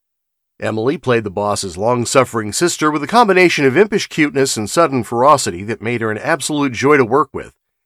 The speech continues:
because even if you were on the receiving end, you were in on the gag.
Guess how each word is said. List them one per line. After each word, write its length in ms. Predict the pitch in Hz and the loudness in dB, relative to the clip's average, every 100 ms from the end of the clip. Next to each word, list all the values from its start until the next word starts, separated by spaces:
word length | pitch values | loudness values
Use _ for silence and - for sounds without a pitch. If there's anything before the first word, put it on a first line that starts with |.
| _ _ _ _ - | _ _ _ _ -14
because 260 | 110 131 | -2 0
even 220 | 165 165 147 | 2 4 2
if 140 | 127 | 2
you 120 | 139 | 0
were 240 | 139 165 131 | 0 4 4
on 80 | |
the 80 | 120 | 4
receiving 500 | 104 98 151 117 113 | -2 -4 -2 -2 0
end, 300 | 135 113 107 | 0 0 -2
you 100 | 113 | -6
were 200 | 113 110 | -4 -2
in 100 | 123 | -2
on 100 | 107 | -2
the 80 | 95 | -4
gag. 480 | 82 113 - 60 | -6 -6 -6 -10